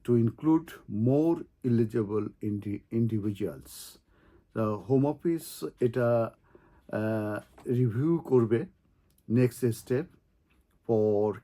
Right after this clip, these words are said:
cases, আহ, যেখানে pre-settle status holder, আহ, এই যে নেসেসারি কন্ডিশন আছে সেগুলো তারা, আহ, no longer, আহ, মিট করতে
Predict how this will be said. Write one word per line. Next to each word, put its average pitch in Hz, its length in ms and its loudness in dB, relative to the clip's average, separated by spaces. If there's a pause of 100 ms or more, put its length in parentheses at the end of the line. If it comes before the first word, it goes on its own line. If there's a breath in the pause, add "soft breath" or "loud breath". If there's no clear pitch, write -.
cases, 131 400 2
আহ, - 880 -6
যেখানে 123 420 0
pre-settle 131 680 -4
status 127 420 -6 (180)
holder, 113 360 0
আহ, - 960 -10 (100)
এই 110 560 0 (100)
যে 104 340 2
নেসেসারি 127 540 -2
কন্ডিশন 117 540 -4
আছে 107 340 -6 (320 soft breath)
সেগুলো 127 520 0 (340 soft breath)
তারা, 110 500 -2 (360 soft breath)
আহ, 104 400 -6 (640)
no 131 160 4
longer, 113 460 0
আহ, - 600 -12
মিট 113 400 2
করতে 104 520 -6